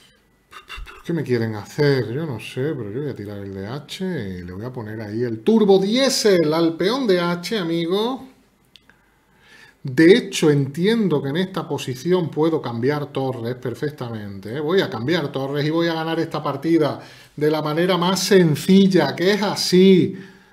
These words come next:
Que es así, sí señor. Y voy aquí a acercar mi rey. Y esto está muy ganado. Ahora sí,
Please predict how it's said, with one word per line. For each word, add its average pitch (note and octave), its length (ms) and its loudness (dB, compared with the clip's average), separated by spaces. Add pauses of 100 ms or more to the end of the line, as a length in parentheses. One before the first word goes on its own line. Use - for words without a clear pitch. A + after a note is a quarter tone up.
(300)
Que D3 160 -2
es F3+ 100 2
así, E3 500 2
sí E3+ 200 -2
señor. C#3+ 760 -2 (1200)
Y B2 140 -12
voy C#3+ 280 -6
aquí C#3+ 440 -6
a C3+ 300 -6
acercar C3 580 -6
mi C#3 180 0
rey. E3 840 -2 (1900)
Y B2+ 120 -10
esto F3 340 -4
está A3+ 540 -6
muy A#3 560 -2
ganado. C#3+ 640 -2 (160)
Ahora F#3+ 320 -2
sí, - 500 -4